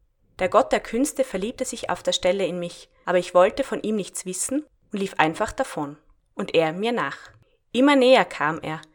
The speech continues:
kriegte mich beinahe schon zu fassen. Da rief ich meinen Vater um Hilfe an,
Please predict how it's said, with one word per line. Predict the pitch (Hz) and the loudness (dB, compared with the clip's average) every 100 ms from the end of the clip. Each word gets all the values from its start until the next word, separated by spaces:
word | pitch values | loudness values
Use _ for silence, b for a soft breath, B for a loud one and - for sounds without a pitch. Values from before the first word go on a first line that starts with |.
| b b | b b
kriegte | - 262 - | -2 0 2
mich | 277 262 | 2 2
beinahe | - 170 165 208 | 0 0 2 2
schon | - 180 | 0 -6
zu | - - | -8 -8
fassen. | 151 - - - _ _ _ _ _ | -8 -10 -12 -16 _ _ _ _ _
Da | - 214 | 6 6
rief | 277 302 | 6 2
ich | 320 - | 0 -2
meinen | 202 185 | -2 -2
Vater | - 196 - | 2 2 2
um | 214 | -4
Hilfe | 196 240 - 156 | -6 -10 -8 -6
an, | 160 165 | -6 -8